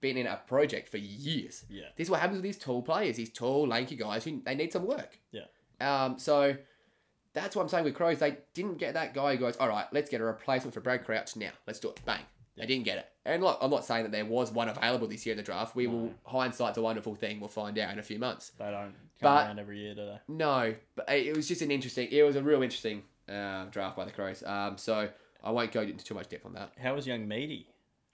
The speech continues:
Speaker 1: Meaty, not a whole lot of it.
Speaker 2: Not a whole lot?
Speaker 1: No, and I think
Speaker 2: Did he play
Speaker 1: I'm not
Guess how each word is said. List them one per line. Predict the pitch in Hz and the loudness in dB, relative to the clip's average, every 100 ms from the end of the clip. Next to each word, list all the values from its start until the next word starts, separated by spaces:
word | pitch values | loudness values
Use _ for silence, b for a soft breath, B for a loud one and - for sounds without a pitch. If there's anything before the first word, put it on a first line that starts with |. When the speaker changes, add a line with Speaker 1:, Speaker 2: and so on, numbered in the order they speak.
| _ - _ _ _ _ - | _ -20 _ _ _ _ -4
Speaker 1:
Meaty, | 143 170 180 | 0 2 2
not | 160 170 | 4 6
a | |
whole | 151 | 6
lot | 139 135 | 6 6
of | 139 | 4
it. | 175 - - | 2 0 -6
Speaker 2:
Not | 117 | -4
a | |
whole | 113 110 | -2 -4
lot? | 131 - 143 | -4 -8 0
Speaker 1:
No, | 151 147 | 4 6
and | 143 151 151 151 | 6 4 2 0
I | 147 | 0
think | 175 135 131 _ | 0 -2 -8 _
Speaker 2:
Did | 127 | -4
he | |
play | 120 | 0
Speaker 1:
I'm | |
not | 127 | 2